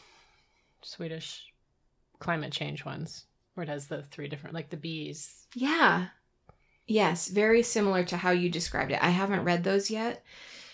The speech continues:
Speaker 2: This totally worked for me, and I was so invested in these characters. So they end up,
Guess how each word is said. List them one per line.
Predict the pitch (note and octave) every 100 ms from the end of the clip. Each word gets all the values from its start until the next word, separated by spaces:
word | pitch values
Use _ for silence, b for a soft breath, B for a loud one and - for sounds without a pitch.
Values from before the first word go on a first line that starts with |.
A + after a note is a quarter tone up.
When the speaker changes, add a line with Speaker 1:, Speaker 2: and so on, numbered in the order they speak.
| B B _
Speaker 2:
This | F3+ F#3 A#3 B3+ -
totally | - - A#3 A#3 G#3+
worked | F3+ E3+ F#3+ -
for | - -
me, | A#3+ B3 C4+ C#4+ _ _ -
and | G3+ G3 -
I | F#3+ F#3+
was | G3 G3
so | - - G#3+ F#3+ F#3 F#3+ F#3+ F#3+ -
invested | - F#3 F3+ E3+ - F#3+ F3+ E3+
in | - E3+ F3 F3
these | E3+ E3+
characters. | - D#3+ D#3+ - A2+ A2 - B B B B B B B -
So | - G#3
they | G3+ G#3+ G3+ -
end | A3+ C#4 C4+
up, | B3 A#3+